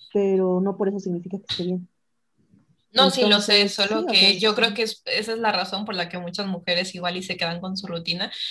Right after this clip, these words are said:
Speaker 2: porque es como, eh, bueno, pasa lo mismo con absolutamente todos los aspectos, pero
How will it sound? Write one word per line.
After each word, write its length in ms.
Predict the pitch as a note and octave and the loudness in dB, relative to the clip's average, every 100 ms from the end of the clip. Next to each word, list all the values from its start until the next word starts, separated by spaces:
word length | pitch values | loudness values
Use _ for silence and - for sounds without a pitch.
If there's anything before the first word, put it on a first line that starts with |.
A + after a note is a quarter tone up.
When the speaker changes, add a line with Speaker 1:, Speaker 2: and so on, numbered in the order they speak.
| - | -2
Speaker 2:
porque 180 | G#3+ A3+ | 2 4
es 120 | B3+ | 2
como, 580 | - C#4 B3 G#3 D#3+ - _ _ | 0 2 2 2 -2 -8 _ _
eh, 360 | - A3 G#3 G3+ | 0 4 4 4
bueno, 300 | A#3+ A3 - | 4 2 2
pasa 200 | C4 D4+ | 0 0
lo 100 | A3+ | 0
mismo 240 | G#3+ G#3 | -2 -2
con 120 | G#3 E3+ | -6 -6
absolutamente 680 | E3+ F3+ F#3+ A3 G3+ F#3 | -4 -6 -4 -4 -4 -4
todos 180 | F#3 F#3 | -4 -4
los 160 | F#3+ F#3 | -4 -6
aspectos, 480 | F#3 F#3+ F#3+ A3 - - - _ - | -6 -6 -4 -6 -8 -18 -20 _ 0
pero 720 | F#3+ G3 G3+ G3+ F#3+ F#3 - | 4 4 4 2 0 -2 -8